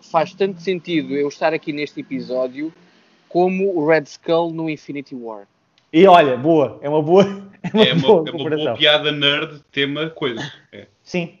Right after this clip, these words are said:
Speaker 2: Não, e faz todo sentido, porque de
Speaker 3: Tá
Speaker 2: facto
Speaker 3: bem
Speaker 2: o Red
Speaker 3: visto.
Speaker 2: Skull é, portanto,
Speaker 3: É.
Speaker 2: estúpido.
Speaker 3: Tá a mais.
Speaker 2: Ahm, pronto,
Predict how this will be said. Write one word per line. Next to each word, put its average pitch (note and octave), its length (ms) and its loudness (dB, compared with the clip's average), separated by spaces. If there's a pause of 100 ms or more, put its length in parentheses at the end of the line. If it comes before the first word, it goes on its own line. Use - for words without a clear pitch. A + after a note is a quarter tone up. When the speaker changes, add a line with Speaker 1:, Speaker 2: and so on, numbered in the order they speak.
(220)
Speaker 2:
Não, A3 140 0
e A#3 80 0
faz E3+ 180 4
todo F3+ 120 0
sentido, F#3+ 280 -4
porque C3+ 180 -10
de - 60 -20
Speaker 3:
Tá A2+ 80 -6
Speaker 2:
facto D3+ 180 2
Speaker 3:
bem C#3+ 100 0
Speaker 2:
o - 40 0
Red D#3 80 2
Speaker 3:
visto. - 120 -14
Speaker 2:
Skull D#3 460 -6 (340)
é, C#3 220 0
portanto, - 400 -10
Speaker 3:
É. A2+ 60 -6
Speaker 2:
estúpido. A2+ 420 -16 (220)
Speaker 3:
Tá A#2+ 160 -4
a B2 40 -4
mais. G#2+ 380 -8
Speaker 2:
Ahm, C#3 1040 2 (180)
pronto, D3+ 320 2